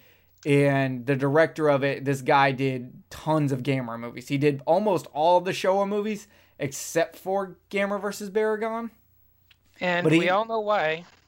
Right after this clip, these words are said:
Speaker 2: We all know why.
Speaker 1: Wait, why? Why? 'Cause I
Speaker 2: Oh,
Speaker 1: don't
Speaker 2: no, that's
Speaker 1: I
Speaker 2: an in joke. Um, have you ever read the, um, thing from G-Fan that, uh, you'll never eat this town for lunch again?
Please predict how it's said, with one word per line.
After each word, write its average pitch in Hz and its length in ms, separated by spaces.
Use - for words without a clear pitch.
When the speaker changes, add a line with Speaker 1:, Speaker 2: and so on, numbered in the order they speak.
Speaker 2:
We 160 140
all 160 240
know 190 140
why. 151 360
Speaker 1:
Wait, 220 200
why? 202 360
Why? 170 1120
'Cause 254 120
I 254 200
Speaker 2:
Oh, - 20
Speaker 1:
don't 180 200
Speaker 2:
no, 240 160
that's 208 200
Speaker 1:
I 214 40
Speaker 2:
an 202 80
in 208 180
joke. 165 360
Um, 165 380
have 165 140
you 190 140
ever 190 200
read 190 180
the, 170 260
um, 147 320
thing 190 160
from 175 240
G-Fan 196 840
that, 170 240
uh, 160 80
you'll 165 220
never 175 260
eat 170 160
this 180 160
town 170 240
for 160 140
lunch 170 220
again? 170 360